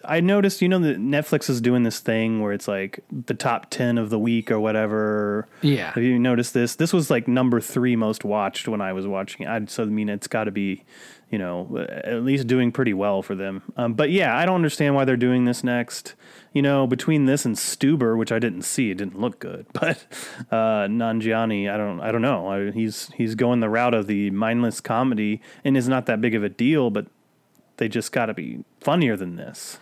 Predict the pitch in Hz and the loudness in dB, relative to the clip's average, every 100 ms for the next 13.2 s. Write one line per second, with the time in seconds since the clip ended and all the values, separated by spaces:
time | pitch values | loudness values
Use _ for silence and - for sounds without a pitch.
0 | - - _ 160 165 131 170 - - 107 | -20 -20 _ 2 2 2 -4 -4 -10 -8
1 | - 175 214 214 - 226 190 190 180 160 | -2 0 2 2 2 2 4 4 4 2
2 | 151 151 135 - 147 127 127 - - 139 | 2 0 -2 0 0 2 0 -2 -2 0
3 | 135 156 175 - 131 117 120 113 120 113 | 2 2 2 0 0 0 -2 0 0 0
4 | 117 120 123 127 143 139 139 139 175 156 | 0 0 0 2 0 2 0 0 0 0
5 | 123 143 151 127 - - - - - 170 | 2 2 2 0 -6 -10 -16 -10 -4 0
6 | 156 131 135 170 131 - - - - - | 2 2 2 2 0 -2 -10 -14 -20 -20
7 | _ 135 131 127 123 120 139 131 123 117 | _ 0 2 0 -2 -2 0 2 2 -2
8 | 110 113 - - - 123 - 131 127 143 | -2 -4 -2 -2 0 0 2 2 2 0
9 | 139 147 135 135 - 156 117 123 117 110 | 0 -2 -2 0 2 0 0 -2 -2 -2
10 | 123 131 123 139 127 135 113 101 - 175 | 0 0 2 0 0 -2 -2 -4 0 0
11 | 240 240 180 127 120 - 107 - 107 104 | 2 0 0 0 -2 -2 -6 -4 -4 -2
12 | 131 107 120 120 160 - 120 95 - 135 | -2 -2 -2 0 0 0 -4 -4 -2 -2
13 | 101 95 | -2 -6